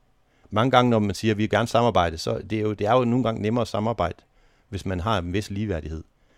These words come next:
Så i virkeligheden, specielt D G I, som ikke er bundet på landshold og, og, som skal man sige, sådan en, en, en lodret struktur med, med international og, og så videre, de har jo faktisk, øh, ret mange frie midler, som er en god ting i Danmark. Men de,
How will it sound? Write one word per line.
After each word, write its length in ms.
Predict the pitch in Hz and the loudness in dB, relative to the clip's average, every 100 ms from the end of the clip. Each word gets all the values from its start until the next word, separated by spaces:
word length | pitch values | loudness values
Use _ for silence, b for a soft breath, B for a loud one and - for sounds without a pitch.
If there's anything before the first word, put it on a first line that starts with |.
| b | b
Så 120 | - | -6
i 120 | 104 95 | -6 -2
virkeligheden, 580 | 113 135 110 101 82 - b _ | 2 2 0 -2 -4 -10 b _
specielt 400 | - 101 123 107 | -6 0 0 0
D 20 | |
G 100 | 92 | -4
I, 220 | 104 131 | -2 -4
som 200 | - 101 | -4 -4
ikke 100 | 104 | -2
er 40 | - | 0
bundet 280 | 101 110 107 | 0 0 -2
på 80 | |
landshold 520 | 87 95 - - 87 - | -2 -2 -4 -6 -8 -6
og, 420 | 85 82 78 - | -6 -4 -4 -6
og, 320 | 80 80 76 | -6 -4 -6
som 160 | 76 78 | -10 -12
skal 160 | - 82 | -10 -12
man 60 | |
sige, 180 | - 85 | -10 -10
sådan 240 | 87 76 - B B B B - | -8 -10 -14 B B B B -10
en, 240 | 80 76 | -8 -8
en, 200 | 82 78 - | -8 -8 -8
en 120 | 80 | -4
lodret 440 | 82 92 107 85 | 0 0 0 -2
struktur 460 | - 85 - 101 82 | -6 -10 -6 -4 -4
med, 340 | 78 78 73 | -4 -6 -6
med 180 | 76 78 | -8 -8
international 840 | 80 92 - 78 76 80 80 76 | -6 -6 -6 -8 -8 -6 -6 -6
og, 260 | 76 73 - | -6 -8 -8
og 160 | 78 78 | -10 -10
så 100 | 82 | -8
videre, 220 | 82 87 b b b b b b b b - | -8 -8 b b b b b b b b -14
de 140 | 110 120 | -8 -2
har 180 | 120 123 | 2 2
jo 100 | 92 | 2
faktisk, 600 | 101 101 - - - _ - | -2 -4 -6 -16 -16 _ -10
øh, 340 | 95 90 85 | -8 -6 -2
ret 200 | 98 - | -2 -2
mange 180 | 90 98 | -4 -4
frie 220 | - 107 | -2 -2
midler, 280 | 104 104 80 - _ _ - | 0 -2 -4 -12 _ _ -12
som 180 | - 92 | -6 -4
er 60 | 85 | -4
en 160 | 95 | -4
god 160 | 113 117 | -4 -4
ting 280 | - 92 - - | -6 -8 -10 -14
i 80 | 92 | -8
Danmark. 300 | 78 85 78 _ | -6 -6 -10 _
Men 200 | 104 | -6
de, 80 | 92 | -6